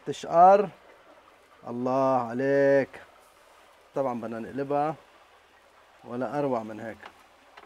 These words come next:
على الجهة التانية. شوفوا لي هالطاووق اللي بلش يحمر كمان، يا عين عليك يا أبو حميد.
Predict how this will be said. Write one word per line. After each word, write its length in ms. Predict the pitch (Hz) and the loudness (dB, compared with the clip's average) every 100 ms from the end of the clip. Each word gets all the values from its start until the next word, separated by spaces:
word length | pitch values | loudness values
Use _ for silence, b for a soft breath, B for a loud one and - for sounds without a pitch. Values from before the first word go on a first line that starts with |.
| - _ | -20 _
على 80 | 110 | -20
الجهة 320 | 107 120 127 | -16 -14 -12
التانية. 680 | 120 - 131 139 151 156 165 _ _ - | -12 -10 -8 -6 -6 -8 -10 _ _ -20
شوفوا 240 | - - 143 | -14 -6 -4
لي 60 | |
هالطاووق 500 | 131 123 - 123 147 | -6 -8 -6 -4 -2
اللي 140 | 127 120 | -2 -4
بلش 340 | 135 135 - | -4 -6 -8
يحمر 380 | 113 131 127 127 | -12 -10 -8 -8
كمان، 580 | 120 117 135 151 165 123 | -10 -8 -6 -4 -4 -8
يا 100 | 110 | -10
عين 760 | 117 120 123 123 123 120 120 | -10 -8 -8 -8 -8 -10 -10
عليك 440 | 117 117 127 131 123 | -12 -10 -8 -8 -10
يا 80 | 110 | -12
أبو 100 | 107 | -12
حميد. 320 | 127 123 | -10 -10